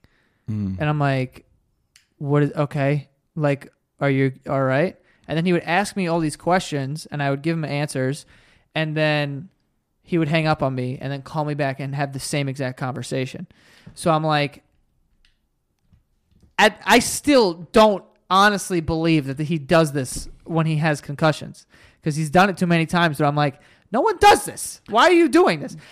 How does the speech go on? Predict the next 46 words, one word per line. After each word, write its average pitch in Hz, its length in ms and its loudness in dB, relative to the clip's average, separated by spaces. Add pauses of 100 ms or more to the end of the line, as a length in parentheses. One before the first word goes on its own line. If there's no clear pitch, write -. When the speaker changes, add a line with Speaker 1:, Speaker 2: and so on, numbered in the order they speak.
(240)
Speaker 2:
And 254 140 6
I 285 160 6
tried 277 420 6
to 330 80 2
trick - 280 2
him 208 140 2
that 202 200 4
time, 135 360 -2 (200)
and 185 120 6
I 180 60 6
was 175 120 4
like, 156 300 2 (360)
"I 170 140 4
just 202 260 -2
told 240 260 2
my," 220 280 -2
and 185 100 -2
then 190 120 0
he 180 120 -6
called 208 220 -2
me 202 80 -2
back. 180 260 -2
This 190 120 -10
is, - 40 -4
like, 226 140 -2
the 185 80 -4
third 185 300 -2
time 175 220 2
in 147 60 0
a 151 40 0
row. 135 240 2 (220)
Now 214 220 4
I'm, 220 100 2
like, 165 340 2 (360)
gonna 180 180 2
shut 165 220 0
my 143 100 -2
phone 147 240 -2
off 131 160 -4
'cause 156 120 -6
I'm 147 100 -6
getting 139 200 -4
angry. 131 260 -6 (440)
And 170 160 2
I'm 180 120 0
like, 180 360 2